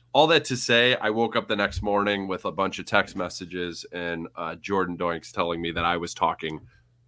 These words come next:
very loudly, um, and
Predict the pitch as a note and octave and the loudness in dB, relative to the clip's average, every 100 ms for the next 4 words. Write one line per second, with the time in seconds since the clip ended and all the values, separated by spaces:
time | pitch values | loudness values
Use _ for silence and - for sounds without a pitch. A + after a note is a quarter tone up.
0 | - - G#2+ C3 A#2+ G2 F2 E2 D2+ D#2 | -14 4 8 10 8 6 6 4 2 -4
1 | D2+ D2 _ - _ _ - F2+ E2 D#2+ | -6 -8 _ -20 _ _ -6 -4 -2 -2
2 | D#2 D#2 D#2 - - E2 D#2+ D#2 D#2 D2+ | -2 -4 -8 -12 -8 -6 -6 -6 -10 -12